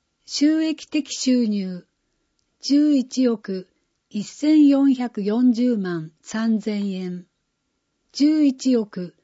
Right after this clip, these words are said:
二千二十六万一千円。五百八十五万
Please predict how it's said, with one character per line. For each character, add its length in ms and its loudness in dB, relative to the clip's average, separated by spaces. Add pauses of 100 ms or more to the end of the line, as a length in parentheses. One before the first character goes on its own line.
(160)
二 160 -4
千 400 4
二 180 4
十 260 2
六 300 -4
万 380 -6
一 100 -8
千 520 -8
円。 340 -10 (800)
五 120 -4
百 300 -2
八 140 0 (220)
十 220 2
五 140 2
万 320 0